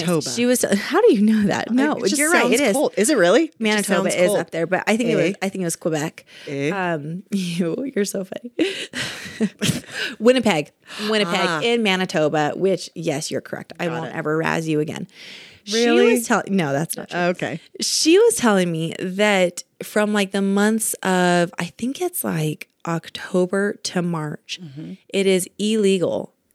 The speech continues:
Speaker 2: to lock your vehicle at night. Or no, it's illegal to lock your vehicle, period. Because if a polar bear wanders down and into the streets, anyone needs to be able to hop into any car for protection.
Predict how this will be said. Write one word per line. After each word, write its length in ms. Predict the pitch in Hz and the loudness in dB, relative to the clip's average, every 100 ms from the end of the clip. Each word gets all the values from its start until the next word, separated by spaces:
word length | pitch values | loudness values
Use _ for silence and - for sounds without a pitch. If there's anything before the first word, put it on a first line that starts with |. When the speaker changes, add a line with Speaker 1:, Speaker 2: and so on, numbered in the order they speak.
| _ | _
Speaker 2:
to 180 | - 170 | -4 -2
lock 400 | 151 156 165 - - | 0 0 -2 -6 -12
your 180 | 160 160 | -6 -6
vehicle 640 | 156 160 160 160 - 82 - | -4 -2 -2 -4 -8 -8 -8
at 160 | - | -8
night. 480 | 170 160 156 - - - | -6 -6 -6 -10 -8 -4
Or 100 | - | 0
no, 160 | 202 - | 0 0
it's 140 | 196 | -2
illegal 360 | - 254 262 226 | -2 0 4 4
to 100 | 202 | 4
lock 300 | 175 170 185 | 2 0 0
your 100 | 185 | -2
vehicle, 440 | 165 160 139 143 _ - | 2 0 0 -4 _ -8
period. 460 | - 214 160 - - - - - - _ - | 0 2 2 -2 -12 -20 -20 -20 -20 _ -4
Because 540 | 185 190 180 175 170 - - | -4 0 0 0 -2 -10 -6
if 160 | 190 185 | -4 -2
a 60 | |
polar 400 | 175 - 208 240 | -6 -2 2 4
bear 200 | 180 165 | 4 2
wanders 480 | 165 160 160 160 160 | 0 -2 -2 -2 -4
down 320 | - 147 175 | -4 -4 0
and 100 | 214 | 0
into 200 | - 170 | -2 -6
the 100 | - | -6
streets, 500 | 165 - 160 208 - - - _ - | -6 -4 -4 -4 -8 -18 -20 _ -2
anyone 420 | 180 208 214 208 | 2 4 4 2
needs 180 | 185 175 | 2 -2
to 80 | 165 | 2
be 60 | |
able 120 | 170 156 | 0 0
to 60 | |
hop 260 | - 165 - | -2 -4 -4
into 220 | 160 - 165 | -6 -6 -6
any 220 | 156 151 | -6 -6
car 260 | - 143 | -6 -4
for 140 | 147 - | -4 -6
protection. 580 | - - - - - | -10 -12 -8 -8 -8